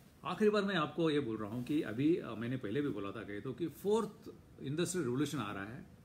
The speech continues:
और कुछ reports के मुताबिक आज के जो jobs है उसमें से सिक्सटी फ़ाइव percent jobs vanish होने वाले हैं आगे दस पन्द्रह साल में। Pharmacy के जॉब भी उसके ऊपर, अ, red flag में आ जाएंगे।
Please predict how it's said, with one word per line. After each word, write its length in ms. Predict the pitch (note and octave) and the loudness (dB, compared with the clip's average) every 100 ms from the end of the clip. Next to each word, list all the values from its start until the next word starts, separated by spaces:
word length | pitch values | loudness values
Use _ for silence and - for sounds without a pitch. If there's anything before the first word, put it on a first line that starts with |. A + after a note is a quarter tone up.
| - | -12
और 340 | A2+ B2 D3+ D#3+ | -8 -4 -2 -2
कुछ 280 | E3+ D#3 | -2 -2
reports 280 | A2+ D3+ D3+ | -2 -2 -2
के 100 | - | -2
मुताबिक 480 | A2+ A#2+ B2+ D3 C#3+ | -6 -4 -2 -2 -2
आज 280 | G#2+ C3 C#3 | -4 -6 -4
के 120 | D3+ | -4
जो 120 | C#3 | -2
jobs 360 | A2+ G#2 A#2 B2+ | -2 -4 -4 -4
है 60 | |
उसमें 280 | A#2+ G#2+ C3+ | -4 -4 -6
से 300 | C3 D#3 D#3+ - - | -4 -4 -6 -12 -12
सिक्सटी 360 | - E3+ - F3+ | -4 -2 -2 -4
फ़ाइव 160 | F#3 | -2
percent 400 | F3 B2 E3 C3+ | -2 -2 -2 -2
jobs 440 | A2+ A2 C#3+ C3+ - - - | -2 -4 -4 -10 -14 -20 -8
vanish 340 | G#2+ C3 F3+ C3 | -2 0 0 0
होने 140 | C#3+ | 0
वाले 200 | A#2+ A#2+ | 0 0
हैं 120 | C#3+ | -4
आगे 380 | B2 G#2+ C3 D3 - - | -4 -4 -4 -6 -12 -10
दस 200 | A#2 A#2+ | -6 -4
पन्द्रह 260 | - A#2 A2+ | -4 -4 -4
साल 220 | G#2+ G2+ | -6 -10
में। 160 | - - - - - - - - - | -12 -16 -20 -20 -20 -20 -20 -12 -4
Pharmacy 360 | B2+ D3+ D3 | -2 -2 -2
के 100 | D3 | -2
जॉब 260 | B2+ A#2 B2 | 0 -2 0
भी 140 | C#3 | 2
उसके 380 | F3+ A#2+ - C#3+ | 2 0 -4 -4
ऊपर, 200 | B2 C#3 | -2 -4
अ, 560 | C3+ C#2 C2+ C2+ A2+ G#2 | -6 -6 -8 -10 -4 0
red 180 | C#3+ C3 | 0 0
flag 300 | A#2+ A2+ A#2 | -4 -6 -4
में 120 | D3 | -6
आ 180 | G#2+ G#2+ | -6 -6
जाएंगे। 420 | F#2+ F#2+ F#2+ | -8 -12 -14